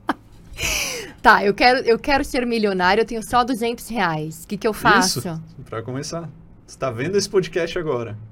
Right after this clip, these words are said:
Speaker 2: "Mano, quero ser milionário, eu tenho duzentos reais aqui. Com o que que eu vou gastar esses duzentos reais?"
Speaker 1: Bom, ia continuar cuidando de mim.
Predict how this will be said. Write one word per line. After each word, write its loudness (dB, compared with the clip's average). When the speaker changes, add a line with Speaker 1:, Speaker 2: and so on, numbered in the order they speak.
Speaker 2:
"Mano, -10
quero -2
ser -4
milionário, -2
eu -6
tenho -6
duzentos -6
reais -4
aqui. -8
Com -16
o -14
que -4
que -6
eu -6
vou -6
gastar -4
esses -10
duzentos -10
reais?" -12
Speaker 1:
Bom, 0
ia 2
continuar 0
cuidando -2
de -6
mim. -4